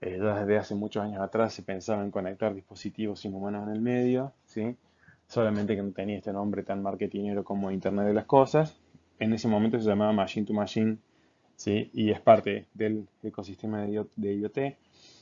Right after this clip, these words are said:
R F I D también lo van a escuchar por ahí, es como otro pa-, otro, otra manera, digamos, de, eh, conectar cosas. Em,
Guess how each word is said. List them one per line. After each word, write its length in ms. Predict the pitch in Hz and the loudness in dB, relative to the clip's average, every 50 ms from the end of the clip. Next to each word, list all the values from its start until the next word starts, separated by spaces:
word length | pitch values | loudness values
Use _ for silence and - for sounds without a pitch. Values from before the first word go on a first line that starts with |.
| _ _ | _ _
R 260 | - 123 117 117 120 120 | 0 2 4 4 4 4
F 160 | 113 - - | 4 2 2
I 100 | 113 110 | 2 2
D 140 | 113 127 127 | 4 2 2
también 280 | 123 110 104 107 110 107 | 2 0 0 0 0 0
lo 80 | 104 | 0
van 100 | 104 110 | 0 -2
a 40 | 107 | -4
escuchar 380 | - - 104 98 - 113 110 98 | -4 -4 -6 -2 0 0 0 2
por 140 | - 104 | 4 4
ahí, 220 | 101 101 107 117 117 | 6 6 6 6 4
es 80 | 104 | 2
como 220 | - - 98 95 98 | 0 -4 -4 -2 -2
otro 220 | 101 - 107 98 | -2 -2 -2 -2
pa-, 120 | - 104 101 | 0 0 0
otro, 600 | 101 101 - - 101 101 95 98 90 92 92 85 - _ | 0 -2 -2 0 0 2 2 2 2 0 -2 -4 -6 _
otra 380 | - 98 104 101 - 101 104 104 | 0 0 0 2 2 2 2 2
manera, 540 | 90 92 92 95 110 123 131 135 127 123 117 | 2 0 -2 -2 0 2 2 4 4 4 4
digamos, 500 | 110 107 104 110 110 113 117 113 101 98 | 4 2 2 0 0 0 -2 -4 -4 -2
de, 280 | 107 107 107 110 110 - _ _ _ | 0 0 0 0 -2 -6 _ _ _
eh, 180 | - 104 95 90 | -8 -6 -6 -4
conectar 480 | - - 95 92 90 - - 101 104 98 | -4 -6 -6 -6 -6 -6 -6 -6 -6 -2
cosas. 500 | - 151 147 - - 143 147 - - _ _ _ _ _ _ - - _ _ _ _ - | -2 -2 -2 -2 -4 -8 -10 -10 -14 _ _ _ _ _ _ -20 -20 _ _ _ _ -4
Em, 560 | 107 107 101 101 101 98 98 98 95 98 | -2 0 0 0 0 -2 -2 -4 -6 -8